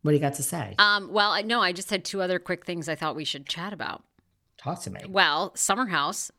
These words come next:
Speaker 2: the, the upcoming, um, trailer has been dropped. You're, you're, you know Summer House much better than I do. What, what did you think of the trailer? Carl and Lindsay
Speaker 1: I mean,
Speaker 2: obviously are gonna go through their whole,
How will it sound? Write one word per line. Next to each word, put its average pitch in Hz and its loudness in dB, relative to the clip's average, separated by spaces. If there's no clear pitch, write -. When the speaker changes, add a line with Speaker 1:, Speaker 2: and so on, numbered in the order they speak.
Speaker 2:
the, 170 -4
the 180 -6
upcoming, 175 0
um, 147 0
trailer 190 0
has 151 -2
been 160 -6
dropped. 156 2
You're, 254 0
you're, 285 2
you 214 -6
know 175 2
Summer 165 -4
House 156 -4
much 170 -8
better 147 -4
than 151 -8
I 156 -2
do. 143 -6
What, 185 2
what 220 0
did 220 0
you 214 2
think 180 0
of 156 -4
the 160 -6
trailer? 117 -6
Carl 233 6
and 220 0
Lindsay 208 4
Speaker 1:
I 247 10
mean, 247 8
Speaker 2:
obviously 220 4
are 180 2
gonna 170 -2
go 160 -2
through 170 -4
their 156 -2
whole, 156 -2